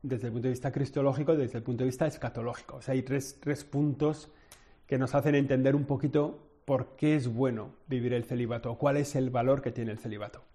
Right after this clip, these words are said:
Lo vemos ahora. Vamos con el primer significado del celibato. El celibato tiene un significado cristológico en relación a Jesucristo. En el fondo es la virginidad que Jesús mismo vivió,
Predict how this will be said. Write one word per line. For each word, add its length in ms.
Lo 80
vemos 240
ahora. 280
Vamos 320
con 140
el 80
primer 300
significado 680
del 240
celibato. 680
El 100
celibato 400
tiene 340
un 140
significado 580
cristológico 840
en 80
relación 340
a 60
Jesucristo. 680
En 100
el 100
fondo 520
es 340
la 120
virginidad 580
que 80
Jesús 400
mismo 340
vivió, 560